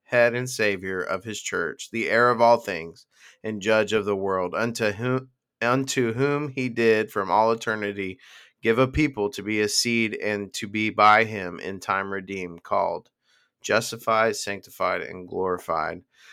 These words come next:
So really, Matt, you know, if we were to kind of take some, some notes from that statement, some key, some key language, um, the first, um, key thing about Christ that we learn is that he's mediator between God and man.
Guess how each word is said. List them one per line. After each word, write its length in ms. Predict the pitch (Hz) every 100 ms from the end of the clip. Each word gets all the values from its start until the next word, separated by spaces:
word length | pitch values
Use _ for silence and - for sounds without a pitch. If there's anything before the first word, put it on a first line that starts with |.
| - -
So 200 | - 131
really, 360 | 131 160 180
Matt, 360 | 135 127 120 101
you 80 | 123
know, 160 | 120
if 100 | 117
we 80 | 147
were 120 | 151
to 120 | 135 117
kind 200 | 139 127
of 220 | 110 107
take 300 | - 143 131
some, 440 | - 113 104 95 _
some 280 | - 120 123
notes 360 | 135 139 -
from 260 | - 127 120
that 220 | 113 -
statement, 760 | - - 123 127 120 139 139 - - - -
some 220 | - 104
key, 520 | - 139 131 131 - -
some 280 | - 120 113
key 200 | - 131
language, 760 | 120 117 117 120 131 135 - -
um, 340 | 110 104 95 92 _ _ _
the 140 | 131 131
first, 640 | - 143 151 151 - - _
um, 440 | 117 110 104 95 98
key 200 | - 151
thing 280 | 135 143 135
about 340 | 117 107 101
Christ 440 | - 127 120 117
that 180 | 120 107
we 140 | 107 107
learn 440 | 104 107 104 104 -
is 240 | 110 104
that 200 | 117 110
he's 260 | 123 120 104
mediator 640 | 117 135 117 107 107 107
between 440 | 104 - 117 107
God 280 | 104 104 104
and 140 | 101 104
man. 360 | 110 101 82